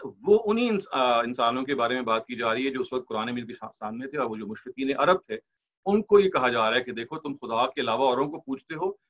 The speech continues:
तो हाल ये है कि जिनको तुम पूछते हो वो खुद खुदा के आगे सरनगू हैं।" ये देखिए ना जो अल्फाज हैं, "God it is who made the heavens and the earth and sent down water from the sky and through it bore various fruits for your sustenance and put the ship to your service that it may sail in the sea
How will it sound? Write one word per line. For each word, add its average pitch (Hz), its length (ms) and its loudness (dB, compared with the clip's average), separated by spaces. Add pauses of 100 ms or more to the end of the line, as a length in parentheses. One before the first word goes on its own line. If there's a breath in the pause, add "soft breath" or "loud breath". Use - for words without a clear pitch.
(160)
तो 120 60 -10
हाल 151 320 2
ये 165 160 0
है 185 120 4
कि 196 120 2
जिनको 175 280 0
तुम 202 160 4
पूछते 170 360 -2
हो 208 60 8
वो 202 100 4
खुद 220 220 -2
खुदा 165 260 4
के 170 140 -2
आगे 147 200 2
सरनगू 110 460 -8
हैं।" 95 80 -20 (320)
ये 117 60 -8
देखिए 127 200 -2
ना 254 120 -2
जो 196 100 -4
अल्फाज 139 400 2
हैं, 110 100 -4 (880)
"God 214 300 6
it 208 100 -4
is 214 160 -4
who 190 140 -6
made 156 260 -4
the 147 100 -4
heavens 143 340 -4
and 135 120 -4
the 127 100 -4
earth 113 200 -4
and 110 100 -16
sent 147 260 -6
down 135 220 2 (120)
water 147 260 -2
from 151 180 -14
the - 60 -10
sky 92 260 -4 (460)
and 113 180 -4
through 175 240 0
it 185 80 0 (140)
bore 156 280 4
various 165 320 2 (160)
fruits 226 280 -6
for 151 160 -8
your 147 180 0
sustenance 113 640 -12 (460)
and 117 260 -10
put 202 180 2
the 139 120 -12
ship 202 240 4
to 180 40 -6
your 147 160 4
service 104 460 -6 (100)
that 107 120 -8
it 101 140 -18
may 107 80 -12
sail 175 300 0
in 185 80 4
the 175 100 -6
sea 185 200 -4